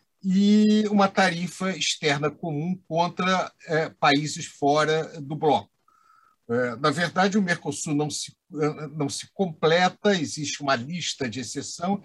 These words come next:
então a União Alfandegária incompleta. O Mercosul já vem há um bom tempo em crise, uma insuficiência institucional, muitos dos objetivos do Mercosul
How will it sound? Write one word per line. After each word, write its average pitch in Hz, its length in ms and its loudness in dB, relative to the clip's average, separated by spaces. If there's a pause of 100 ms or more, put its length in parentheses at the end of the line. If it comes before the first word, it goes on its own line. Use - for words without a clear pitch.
(280)
então 170 240 0
a 165 40 4
União 143 380 4
Alfandegária 113 760 0
incompleta. 170 840 0 (400)
O 185 80 -10
Mercosul 202 540 2
já 196 180 4
vem 175 320 0
há 151 60 0
um 147 120 -2
bom 202 220 2
tempo 156 460 -6
em 120 60 -6
crise, 170 680 -2
uma 143 180 -2
insuficiência 147 920 -6
institucional, 147 800 -2 (240)
muitos 214 380 2
dos 156 240 -8
objetivos 135 640 -4
do 139 100 -2
Mercosul 127 760 -6